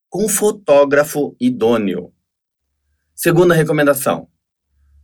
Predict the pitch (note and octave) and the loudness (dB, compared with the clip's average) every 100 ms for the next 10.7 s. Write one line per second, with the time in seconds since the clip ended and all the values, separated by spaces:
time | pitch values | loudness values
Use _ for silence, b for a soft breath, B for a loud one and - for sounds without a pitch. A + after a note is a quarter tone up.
0 | _ _ - G2+ G#2 E3+ F3 E3+ D#3+ C#3+ | _ _ -6 -2 0 0 -2 -4 0 0
1 | C3+ B2+ G#2 G2 G#2 B2 B2+ E3+ F#2+ - | 0 0 0 0 0 -2 0 0 0 -4
2 | _ _ _ - F#3+ G#3+ D#3+ F#3 F#3 F3+ | _ _ _ -4 0 0 0 0 -2 -4
3 | F3 E3 C#3+ C#3+ B2 - _ _ _ - | -4 -4 -2 -2 -2 -6 _ _ _ -6
4 | D3 G3 - F#3 G3+ D#3+ A2 G#2 G2+ - | -4 -2 0 0 0 -2 0 0 0 -6
5 | - _ _ _ A#2 E3 F3 - C3+ D#3 | -12 _ _ _ -2 0 0 0 0 0
6 | - D#3+ C3+ C3 C#3 C3+ C3+ C3 B2+ C#3 | -2 0 2 2 2 0 -2 -2 0 2
7 | C#3+ - F2 - - - _ _ _ E3 | 0 -2 -4 -6 -16 -20 _ _ _ -8
8 | E3 F#3+ F#3+ G3+ G#3 - _ - - E3+ | -6 0 0 2 0 -2 _ -12 -6 -4
9 | D#3+ - F#3+ F#3 G3 F#3+ D#3+ C#3 D3 D3 | -4 -4 -6 -6 -6 -2 -4 -2 -2 0
10 | D3+ D#3 D3 - D2 C#2 | -2 -4 -4 -4 -4 -6